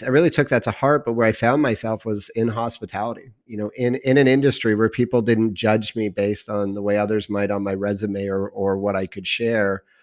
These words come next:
and fell in love with the hospitality industry, uh, through college and university, and after worked for Bacardi, which mo-, a lot of us know, and then worked for Anheuser-Busch.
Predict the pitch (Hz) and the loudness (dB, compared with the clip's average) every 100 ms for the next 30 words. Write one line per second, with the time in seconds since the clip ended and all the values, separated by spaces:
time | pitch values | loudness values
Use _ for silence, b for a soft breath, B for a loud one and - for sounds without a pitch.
0 | b b b 107 104 101 104 - 120 120 | b b b -4 -2 0 -2 2 2 4
1 | 117 113 110 107 110 104 - 107 110 110 | 4 2 0 -4 -2 -4 -6 -6 -2 0
2 | 107 107 107 - 107 104 104 110 _ - | 2 2 0 -2 0 2 0 -4 _ -10
3 | 98 98 95 - 113 - 110 110 110 110 | -6 -4 -6 -4 -4 -2 -2 0 -2 -2
4 | 104 101 104 - 110 101 101 101 - 107 | -2 -2 -2 -2 -6 -4 -2 -4 -4 -4
5 | 104 101 101 101 92 - 101 95 101 - | -2 -4 -6 -6 -8 -8 -8 -8 -10 -4
6 | 107 104 104 107 _ 104 101 104 101 107 | -2 0 0 -4 _ -10 -8 -8 -6 0
7 | 101 101 98 - 101 101 101 98 B B | 0 2 -2 0 0 2 2 -2 B B
8 | B B - 104 104 104 104 - 101 98 | B B -2 2 4 4 2 4 2 2
9 | 107 104 104 98 90 95 117 123 104 - | 0 0 2 0 0 -2 2 2 2 2
10 | - | -2